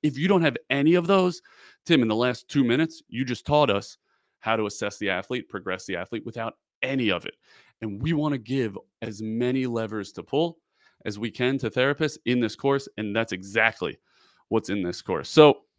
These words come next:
the, dude, there's a lot there. There's a lot there to dive into, and we'll definitely cover a lot more. So, as, as we, we look to wrap this up, just give me, what did you learn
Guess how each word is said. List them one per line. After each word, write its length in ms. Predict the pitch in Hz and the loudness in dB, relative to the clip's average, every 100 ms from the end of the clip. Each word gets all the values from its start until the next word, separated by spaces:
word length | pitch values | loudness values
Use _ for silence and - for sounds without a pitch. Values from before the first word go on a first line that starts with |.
| _ _ _ _ - _ _ _ - | _ _ _ _ -20 _ _ _ -10
the, 180 | 104 - _ _ | -8 -8 _ _
dude, 220 | 98 92 | -6 -4
there's 180 | 95 107 | -2 -4
a 40 | 95 | -2
lot 260 | 95 87 | -2 -4
there. 220 | - - - - | -6 -12 -12 -4
There's 140 | 104 | 0
a 60 | 107 | 2
lot 300 | 107 113 110 | 4 2 2
there 220 | 104 95 | 0 0
to 200 | - - | -2 -4
dive 260 | 104 95 95 | 2 2 2
into, 280 | 98 - 98 | -2 0 -2
and 160 | 101 - - - - - | -2 -8 -16 -20 -12 -4
we'll 100 | 113 | -2
definitely 260 | 107 101 | -2 -4
cover 240 | 113 95 92 | -4 -2 -2
a 80 | |
lot 160 | 95 90 | -2 -2
more. 180 | 101 92 | -2 -2
So, 320 | - 135 113 - - - - _ _ _ _ _ _ _ _ _ _ _ _ _ _ 135 | 4 6 6 0 -20 -20 -20 _ _ _ _ _ _ _ _ _ _ _ _ _ _ 0
as, 200 | 139 135 | 2 4
as 220 | 131 131 | 2 2
we, 280 | 139 131 117 - | 2 2 0 0
we 140 | 123 | -2
look 200 | 117 120 | 0 -2
to 80 | 120 | 0
wrap 180 | 110 107 | 0 0
this 160 | 101 110 | 0 -2
up, 100 | 104 | -2
just 200 | 196 - | -4 -2
give 120 | 214 | 2
me, 280 | 151 113 - _ _ _ | 2 2 -4 _ _ _
what 140 | 156 - | -6 -2
did 160 | 311 | -2
you 220 | 110 113 | -2 -4
learn 400 | 101 95 90 87 | -2 -4 -4 -8